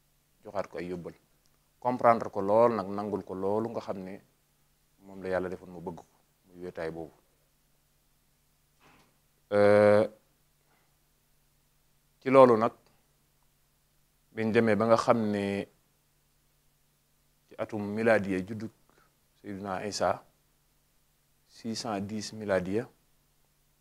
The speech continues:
euh, boo demee ci nattalekat yi, borom xam-xam yi, boo demee ci téere bi ñu naan Nuurul Yaqiin, nee na ci bisub altine ci weeru koor ci fukki fan ak juróom-ñaar ci weeru koor,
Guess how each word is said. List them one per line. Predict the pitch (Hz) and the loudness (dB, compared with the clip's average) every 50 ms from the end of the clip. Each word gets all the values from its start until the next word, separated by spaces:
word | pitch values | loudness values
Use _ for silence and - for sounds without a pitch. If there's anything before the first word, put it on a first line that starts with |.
| _ _ _ _ _ _ _ _ _ _ _ _ _ _ _ _ _ - | _ _ _ _ _ _ _ _ _ _ _ _ _ _ _ _ _ -20
euh, | - - 50 50 - | -20 -20 -20 -20 -20
boo | 60 - 98 | -12 -8 -6
demee | 101 101 98 98 180 | -6 -4 -6 -6 -8
ci | - - 110 | -10 -10 -10
nattalekat | 117 120 - 123 110 101 - 101 92 92 | -10 -8 -6 -2 -2 -2 -2 -2 -6 -6
yi, | 98 107 131 - _ _ _ _ _ | -6 -10 -10 -16 _ _ _ _ _
borom | - 92 98 - | -20 -20 -18 -16
xam-xam | 101 98 92 - 92 90 95 | -16 -16 -14 -12 -12 -12 -12
yi, | 90 | -12
boo | 90 92 92 | -10 -10 -10
demee | 92 98 95 90 | -10 -10 -12 -14
ci | - - | -16 -12
téere | - 107 101 101 | -8 -6 -6 -6
bi | 95 | -6
ñu | 98 101 | -6 -8
naan | 95 95 98 | -8 -8 -8
Nuurul | 104 107 110 110 101 101 | -8 -8 -6 -6 -4 -2
Yaqiin, | 101 90 - - 107 104 117 123 _ _ _ _ _ _ _ _ _ _ _ _ _ _ _ _ _ _ _ _ _ _ _ _ _ _ | -2 -2 -2 -2 -10 -10 -10 -10 _ _ _ _ _ _ _ _ _ _ _ _ _ _ _ _ _ _ _ _ _ _ _ _ _ _
nee | 98 98 | -14 -10
na | 98 92 | -10 -10
ci | - 104 | -8 -8
bisub | 104 113 110 131 - - | -10 -6 -6 -8 -6 0
altine | - 120 120 117 110 101 101 110 120 - - _ _ _ _ _ _ _ _ _ | 0 0 0 0 -4 -6 -6 -6 -8 -10 -14 _ _ _ _ _ _ _ _ _
ci | - 101 | -8 0
weeru | 101 107 110 110 107 104 | 4 4 4 4 2 0
koor | - 110 104 101 98 - | -2 -2 -2 -2 -2 -4
ci | - - | -14 -20
fukki | - - 123 - - 147 | -18 -18 -18 -16 -16 -20
fan | - - 139 127 117 - | -14 -6 -6 -6 -6 -6
ak | - 101 92 | -10 -10 -8
juróom-ñaar | 104 107 107 98 98 101 95 92 92 - | -4 -4 -4 -4 -4 -4 -4 -6 -6 -6
ci | - 104 | -6 -6
weeru | 101 95 92 92 - | -4 -4 -4 -4 -8
koor, | - 90 87 95 | -6 -4 -4 -4